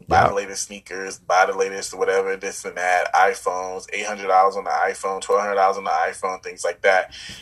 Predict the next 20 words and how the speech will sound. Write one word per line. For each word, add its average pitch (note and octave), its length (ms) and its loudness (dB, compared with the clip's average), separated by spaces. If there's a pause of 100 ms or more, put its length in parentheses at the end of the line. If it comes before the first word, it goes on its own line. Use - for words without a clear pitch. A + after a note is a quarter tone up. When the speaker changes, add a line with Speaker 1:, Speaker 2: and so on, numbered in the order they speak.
Speaker 1:
If A2 240 -6
you, G#2 160 -18 (100)
if, A2 280 -8
if A2 200 -4
you're C3 300 2
not B2 300 4
willing G#2+ 220 -6
to G2+ 200 -6
invest F#2+ 400 -2
in G2 160 -12
you, G2+ 420 -14 (220)
then F#2+ 380 -4
you G#2 100 -16
can't G#2 180 0
expect G2 300 0
someone G2 240 -4
else - 280 -2
to E2 120 -6
invest - 380 -8
in - 60 -20